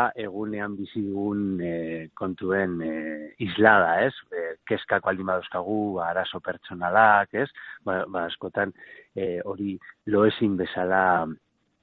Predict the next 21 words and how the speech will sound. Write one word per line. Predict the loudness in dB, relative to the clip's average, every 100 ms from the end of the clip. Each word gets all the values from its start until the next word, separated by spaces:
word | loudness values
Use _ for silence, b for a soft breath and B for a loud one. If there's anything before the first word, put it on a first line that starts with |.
| _
irudikatzen | 0 4 4 4 -2 -4 -6 -4
da, | -4 -2
ez? | -4
Orduan, | -2 0 0 -4 -18 -12
esan, | -6 -2 0 -2 -4 -10 -4
berriro | -2 0 0
esaten | -2 -4 -2
dut | -2
oso | -4 -2 2
gai | 2 0 B B
konplexua | B -2 0 0 0 2 2
dela. | 2 -2 -6 B B
Eta | -4 0 4
hain | 4
konplexua | 4 4 4 4 6
da, | 8 6 4 _ -18
eh, | -14 -10 -8 -6 -6 -6
ezin | -8 -4 -2
dugula, | 0 2 4 6 6 4
ez? | 0
Pilula | -4 -4 0 4 4 4 4 2 0